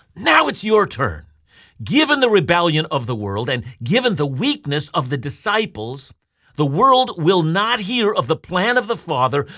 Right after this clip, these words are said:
accomplished by the Son unless the Holy Spirit performs his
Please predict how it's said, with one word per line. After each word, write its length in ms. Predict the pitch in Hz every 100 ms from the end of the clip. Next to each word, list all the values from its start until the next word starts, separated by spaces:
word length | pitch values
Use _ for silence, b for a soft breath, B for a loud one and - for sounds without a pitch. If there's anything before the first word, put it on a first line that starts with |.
| B
accomplished 800 | 147 - 202 240 - 208 - 127
by 280 | 180 190 220
the 120 | 202
Son 440 | - 220 180 180
unless 880 | 139 139 139 214 233 196 185 - - B B B B
the 120 | 127
Holy 440 | 104 196 254 294 214
Spirit 440 | - 180 180 175
performs 560 | 156 151 170 165 160 - B B
his 400 | - 220 240